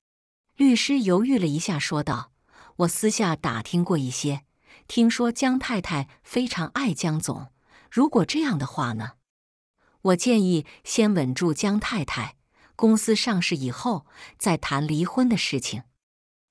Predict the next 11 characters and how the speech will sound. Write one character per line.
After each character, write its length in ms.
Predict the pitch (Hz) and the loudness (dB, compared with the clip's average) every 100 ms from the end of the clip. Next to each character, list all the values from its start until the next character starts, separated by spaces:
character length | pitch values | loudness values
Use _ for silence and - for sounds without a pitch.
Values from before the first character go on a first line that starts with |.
| _ | _
方 280 | - 214 214 | 0 2 4
暖 200 | 156 139 | 2 0
夏 200 | 214 175 | -2 -2
的 100 | 156 | -2
表 260 | 156 127 | -2 -4
情 380 | 131 - 147 175 _ _ | -4 -4 -4 -4 _ _
一 120 | 185 | -2
下 240 | 214 - 233 | -2 0 -4
就 160 | 180 | -4
变 300 | 147 202 175 | -4 -2 -2
了， 200 | 120 - | -4 -8